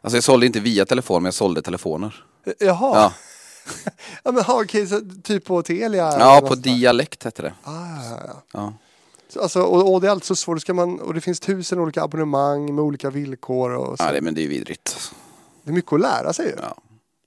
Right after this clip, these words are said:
Speaker 2: Vad
Speaker 1: Om
Speaker 2: har
Speaker 1: man
Speaker 2: du för
Speaker 1: väl lär sig.
Speaker 2: telefon själv?
Speaker 1: Nu har jag väl som alla andra en iPhone, liksom. Som, ja, funkar bra.
Speaker 2: Senaste?
Speaker 1: <laughs> Nej,
Speaker 2: Chrome-modellen har du i
Speaker 1: inte,
Speaker 2: alla fall.
Speaker 1: nej, inte senaste, men
Speaker 2: Nej. Eh,
Speaker 1: Mm.
Speaker 2: men,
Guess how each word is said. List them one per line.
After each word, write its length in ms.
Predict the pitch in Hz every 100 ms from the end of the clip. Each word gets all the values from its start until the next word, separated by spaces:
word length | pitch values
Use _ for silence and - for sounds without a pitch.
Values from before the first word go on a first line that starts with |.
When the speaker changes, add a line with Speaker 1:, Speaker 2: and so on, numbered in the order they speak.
| _ _ _ _ _ _
Speaker 2:
Vad 140 | 190
Speaker 1:
Om 60 | 185
Speaker 2:
har 60 |
Speaker 1:
man 80 | 170
Speaker 2:
du 60 | 175
för 0 |
Speaker 1:
väl 80 | 160
lär 80 |
sig. 40 | 180
Speaker 2:
telefon 220 | 165 156 143
själv? 200 | 151 214 _ _ _ _ _ -
Speaker 1:
Nu 260 | - 90
har 140 | 90 90
jag 60 |
väl 140 | 92 87
som 220 | 92 87
alla 140 | 87
andra 200 | 87 90 78
en 120 | 85 87
iPhone, 340 | - - 104 101
liksom. 300 | 92 - 104 _ _ _ _ _ _ _ _ _ _ _
Som, 400 | - 98 98 98 _ _ _ _ - _ -
ja, 120 | 117 135
funkar 260 | - 135 123
bra. 180 | 127 135
Speaker 2:
Senaste? 600 | - 190 156 147 - 160 -
Speaker 1:
<laughs> 80 | - 151 -
Nej, 100 | 202
Speaker 2:
Chrome-modellen 760 | 196 170 147 143 147 151 175
har 140 | 175 165
du 60 |
i 20 |
Speaker 1:
inte, 60 | 170
Speaker 2:
alla 100 | 165
fall. 220 | 156 160 165
Speaker 1:
nej, 160 | - 95
inte 520 | 98 98 95 92 90 -
senaste, 400 | - 95 87 -
men 120 | 92 101 _ _ _
Speaker 2:
Nej. 260 | 143 147 165 _ - - - -
Eh, 160 | 170
Speaker 1:
Mm. 160 | 156 160
Speaker 2:
men, 140 | 180